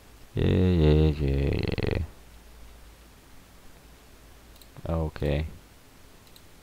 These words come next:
Let's go see who that Mikey Nichols guy is. Ah, no, he's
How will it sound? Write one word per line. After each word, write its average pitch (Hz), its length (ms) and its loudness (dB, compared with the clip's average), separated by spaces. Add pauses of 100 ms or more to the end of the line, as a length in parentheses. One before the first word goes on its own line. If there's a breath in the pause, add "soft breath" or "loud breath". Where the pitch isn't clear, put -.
(760)
Let's - 120 -14
go 110 160 -4
see 80 420 -4 (960)
who 98 80 -4
that 76 160 2
Mikey 73 520 0
Nichols 73 540 0
guy 69 340 4
is. 69 520 0 (1300)
Ah, - 440 2 (120)
no, 71 300 2
he's 82 200 0